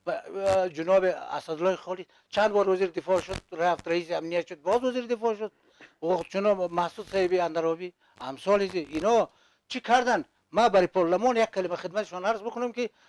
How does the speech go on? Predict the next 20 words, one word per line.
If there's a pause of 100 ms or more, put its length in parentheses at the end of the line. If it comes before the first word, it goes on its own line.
(220)
جناب
وکیل
صاحب
پارلمان، (260)
شما
یک
توجه
بکنید،
رای
دادین (300)
برای
حتما
صاحب،
برای،
اه، (240)
اندرابی
صاحب، (220)
برای
خالد
صاحب،